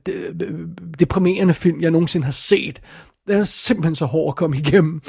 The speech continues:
Og, og, og, øh, og den her film, We Need to Do Some-, Something, den har sådan snært af noget af det. Og, øhm,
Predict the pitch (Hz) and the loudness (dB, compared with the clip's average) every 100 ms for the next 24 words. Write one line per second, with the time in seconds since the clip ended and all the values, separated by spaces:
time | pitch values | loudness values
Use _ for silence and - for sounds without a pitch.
0 | - - - 185 - - - 180 180 165 | -16 -12 -4 -4 -4 -10 -2 2 2 2
1 | 165 160 - 175 208 220 - 190 180 180 | 0 0 2 6 8 6 2 -2 0 0
2 | - 190 170 151 165 160 - 175 165 - | 0 2 2 2 -2 -4 -8 -10 -8 -2
3 | 165 151 175 190 170 - 170 - 175 - | -2 0 0 0 -2 0 -2 -2 -4 -2
4 | - 190 156 147 185 165 147 165 156 147 | 0 2 0 -4 -4 0 2 2 0 -2
5 | 143 - _ _ - - - - - - | -2 -6 _ _ -20 -20 -20 -20 -18 -18
6 | - - 165 165 160 151 143 | -6 2 6 6 6 2 -4